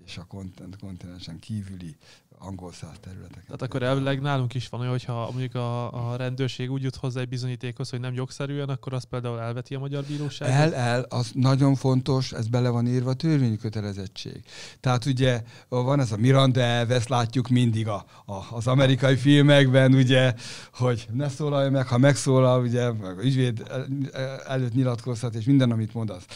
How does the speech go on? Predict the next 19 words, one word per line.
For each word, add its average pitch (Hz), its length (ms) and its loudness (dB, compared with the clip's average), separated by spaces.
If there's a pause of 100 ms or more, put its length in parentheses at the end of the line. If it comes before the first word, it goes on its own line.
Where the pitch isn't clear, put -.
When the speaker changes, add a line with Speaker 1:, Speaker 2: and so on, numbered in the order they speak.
(120)
Speaker 1:
az 101 220 -10 (360)
terhelő 139 340 2
bizonyítéként 131 640 -2
lehet 131 200 -2
rá 135 140 0
felhasználni. 123 480 -4 (260)
Ez 160 200 2
érvényesül 131 560 4
a 113 40 0
magyar 110 320 -2
jogban 104 280 -6
is 95 140 -12
már, 92 200 -12
áttevődtek 107 800 -8
ezek, 95 300 -16
igen. 104 320 -12 (360)
Nagyon 143 340 6
fontos, 117 460 -2
hogy 113 220 -2